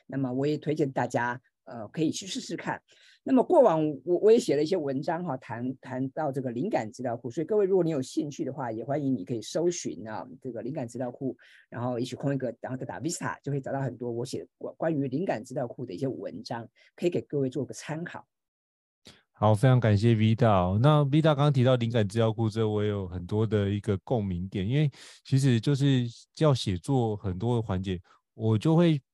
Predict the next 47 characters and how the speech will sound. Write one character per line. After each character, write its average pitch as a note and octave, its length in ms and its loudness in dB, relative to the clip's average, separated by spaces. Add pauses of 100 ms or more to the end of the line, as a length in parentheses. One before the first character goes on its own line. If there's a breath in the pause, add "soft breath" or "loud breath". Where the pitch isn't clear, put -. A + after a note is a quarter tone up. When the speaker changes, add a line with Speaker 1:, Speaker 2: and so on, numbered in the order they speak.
(100)
Speaker 2:
看 D#3 240 4
很 G#2 180 4
多 A2 220 2
的 G#2 200 2
著 A#2 200 -4
作， A#2+ 180 0
那 B2 120 2
我 A2+ 40 4
就 G#2+ 100 2
会 A#2 120 2
把 F2+ 220 -4
它 F#2 60 -2
做 A2+ 200 2
一 G#2 40 0
些 G#2+ 200 0
眉 F#2+ 240 -2
批 G2+ 220 -4
或 G2+ 120 0
记 F#2+ 220 -8
录。 F2 240 -6 (500 loud breath)
那 E3+ 140 4
我 B2 100 6
就 C3+ 160 6
问 D3 200 4
自 C#3+ 120 4
己 A2 140 0
一 F#2+ 40 2
个 F#2+ 60 2
问 A#2 220 4
题， G#2 60 0
我 F#2+ 120 2
觉 A2 240 2
得 G2+ 80 2
是 A2 400 -2 (360)
可 A#2+ 60 -2
以 - 20 0
提 G#2+ 100 -2
供 G#2+ 140 0
给 A2 100 2
大 G#2 100 0
家 G2+ 80 2
参 G2+ 220 -2
考 F#2 160 -4
一 D#2+ 40 -6
下， F#2+ 120 -2
就 A2 100 0
是 B2+ 220 -2